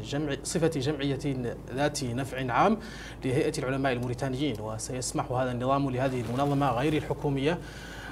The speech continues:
المهمة التي تم إنشاؤها سنة ألفين من الاستفادة من الصلاحيات التي تتمتع بها الجمعيات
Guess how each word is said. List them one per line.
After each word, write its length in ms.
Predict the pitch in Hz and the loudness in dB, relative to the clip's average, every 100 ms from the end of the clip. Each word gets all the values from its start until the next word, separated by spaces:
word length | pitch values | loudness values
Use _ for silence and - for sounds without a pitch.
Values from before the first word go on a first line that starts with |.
| - | -4
المهمة 680 | 131 131 131 156 147 139 - | -2 2 2 4 4 2 0
التي 320 | 139 120 147 | -2 0 0
تم 260 | 135 156 143 | 2 2 2
إنشاؤها 580 | 120 123 147 120 120 131 | 2 0 2 2 2 0
سنة 260 | - 131 123 | 0 -2 -2
ألفين 460 | 107 113 160 190 190 - - - - - - 120 | -2 2 4 4 2 -8 -10 -10 -12 -12 -8 -2
من 140 | 143 | 2
الاستفادة 760 | 160 143 - 151 185 156 - 185 180 - | 4 2 0 4 6 4 2 0 0 -2
من 80 | 131 | -2
الصلاحيات 640 | 113 147 147 - 151 139 | 2 6 6 6 4 4
التي 280 | 131 117 143 | 0 0 -2
تتمتع 560 | - - 165 165 139 | -4 -2 0 4 4
بها 200 | 135 139 | 4 2
الجمعيات 460 | 127 135 123 131 139 | 2 0 -2 0 0